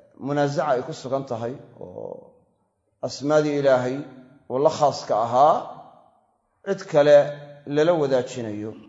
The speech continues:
Marka sida loo diidayaa taas wey. Taas wey. Marka culamada qaarkood waxay qaadi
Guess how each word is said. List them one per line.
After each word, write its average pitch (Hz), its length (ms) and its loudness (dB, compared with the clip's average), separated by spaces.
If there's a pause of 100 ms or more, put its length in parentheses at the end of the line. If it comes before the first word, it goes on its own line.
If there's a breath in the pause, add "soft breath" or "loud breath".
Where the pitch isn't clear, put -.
(640)
Marka - 200 -10
sida 147 220 -4
loo 156 200 0
diidayaa 135 420 -2
taas 131 220 -2 (100)
wey. - 160 -20 (540)
Taas 113 200 -6 (100)
wey. - 220 -20 (640)
Marka 139 200 2
culamada 147 320 4
qaarkood 135 280 0
waxay 127 200 2
qaadi 135 240 2